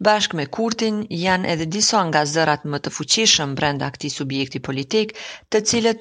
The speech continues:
nuk janë certifikuar për të bërë pjesë e garës në këto zgjedhje.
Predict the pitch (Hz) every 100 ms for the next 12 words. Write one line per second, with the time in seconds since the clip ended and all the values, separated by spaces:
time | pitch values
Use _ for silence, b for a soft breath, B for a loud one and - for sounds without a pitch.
0 | 214 208 208 190 185 175 - 156 147 -
1 | 208 202 202 202 - 151 135 143 165 180
2 | - 147 143 - 135 185 196 202 196 190
3 | 180 180 202 196 170 131 123 123